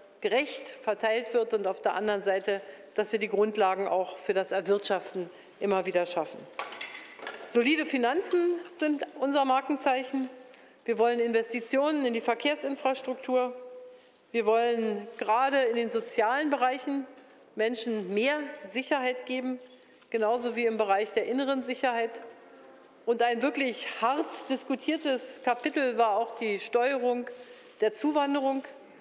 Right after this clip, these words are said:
und das Thema Integration. Hier haben wir es uns nicht leicht gemacht, immer wieder auf die Humanität auf der einen Seite hinzuweisen, aber natürlich auf die Steuerung und Kontrolle auch auf der anderen Seite.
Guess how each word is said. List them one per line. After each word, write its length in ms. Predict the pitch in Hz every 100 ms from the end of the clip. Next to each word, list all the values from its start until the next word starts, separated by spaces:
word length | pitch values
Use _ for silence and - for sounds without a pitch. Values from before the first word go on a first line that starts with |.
| - -
und 140 | 226
das 180 | 233 233
Thema 300 | 240 240 214
Integration. 760 | 247 285 302 247 247 247 262
Hier 140 | 240 233
haben 100 | 233
wir 80 | 233
es 80 |
uns 200 | 226 208
nicht 200 | 285 349
leicht 300 | 269 262 -
gemacht, 340 | 285 262 269 - - - - - - - - -
immer 260 | 240 240 233
wieder 240 | 247 226
auf 180 | 214 -
die 100 | 220
Humanität 720 | 233 302 269 262 254 - -
auf 160 | 214 -
der 120 | 190
einen 200 | 220 247
Seite 260 | 233 226
hinzuweisen, 800 | 226 226 - 220 208 220 214 226 - - - - -
aber 180 | 220
natürlich 520 | 220 220 233 226 220 208
auf 120 | 202
die 120 | 202
Steuerung 680 | - 220 226 233 220 220 226 - - - - - -
und 160 | 220 214
Kontrolle 500 | 220 214 - 214 226
auch 200 | 202 208
auf 120 | 214
der 140 | 226 202
anderen 280 | 262 254
Seite. 440 | 247 233 240 247